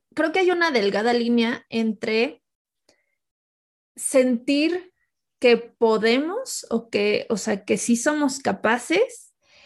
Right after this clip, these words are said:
y otra cosa es obligarnos a hacer eso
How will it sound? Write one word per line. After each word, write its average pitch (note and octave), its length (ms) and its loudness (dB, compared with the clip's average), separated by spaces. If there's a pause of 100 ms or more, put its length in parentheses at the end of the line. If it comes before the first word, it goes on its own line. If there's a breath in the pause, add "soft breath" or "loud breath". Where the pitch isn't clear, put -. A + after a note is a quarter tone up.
(340 soft breath)
y A3+ 180 4
otra C4 380 2
cosa B3 440 2
es - 680 0
obligarnos A#3 920 2
a - 60 -6
hacer A3+ 380 0
eso A#3+ 580 0